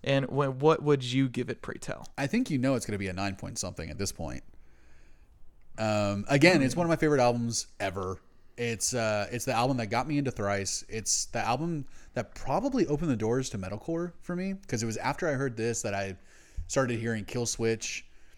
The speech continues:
Speaker 2: and All That Remains and bands like those. So they kind of, like, opened
Speaker 1: Mm-hmm.
Speaker 2: that door for me a little bit. And so I would have to give this a, only because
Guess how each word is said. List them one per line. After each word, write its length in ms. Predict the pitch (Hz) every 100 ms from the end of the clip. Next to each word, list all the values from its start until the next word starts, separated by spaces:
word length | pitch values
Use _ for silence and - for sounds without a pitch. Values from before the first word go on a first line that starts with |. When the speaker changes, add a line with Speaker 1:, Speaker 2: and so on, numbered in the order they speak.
| - - - -
Speaker 2:
and 280 | 107 101 -
All 140 | 113
That 120 | 113
Remains 720 | 113 107 107 107 107 110 - - - -
and 140 | 104
bands 260 | 107 113 110
like 140 | 98
those. 340 | 101 107 135
So 580 | 147 - 120 110 104 101 95 98
they 160 | 120 170
kind 220 | 233 214
of, 140 | 165
like, 180 | 131 101
opened 180 | 113 139 131
Speaker 1:
Mm-hmm. 80 |
Speaker 2:
that 140 | 113 92
door 200 | 95 98
for 120 | 98
me 120 | 92
a 60 | 87
little 200 | 90 90
bit. 320 | 92 85 - - - - - _ - - - - - -
And 460 | 110 107 104 98 98 - - -
so 220 | - 135 123
I 140 | 110
would 160 | 185 220
have 120 | 190
to 80 | 117
give 180 | 117
this 200 | 113 113 117
a, 300 | 104 98 92 -
only 280 | 170 220
because 580 | 190 156 156 147 139 127